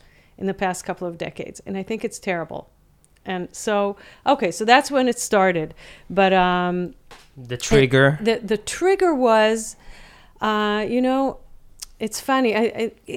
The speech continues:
Speaker 1: and I've been following the New York Times. And at some point, I was like, "Oh, I'm just not gonna read them. You know, I'm not gonna read it. It's, it's upsetting. I don't like it. I'm just gonna kind of push it aside."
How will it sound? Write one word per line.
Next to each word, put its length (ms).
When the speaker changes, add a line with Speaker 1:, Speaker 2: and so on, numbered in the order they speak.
Speaker 1:
and 180
I've 160
been 140
following 540
the 80
New 140
York 220
Times. 320
And 100
at 140
some 260
point, 420
I 100
was 180
like, 240
"Oh, 220
I'm 180
just 180
not 160
gonna 140
read 200
them. 180
You 140
know, 280
I'm 120
not 160
gonna 160
read 200
it. 140
It's, 220
it's 260
upsetting. 720
I 80
don't 160
like 320
it. 340
I'm 140
just 180
gonna 320
kind 240
of 180
push 220
it 100
aside." 480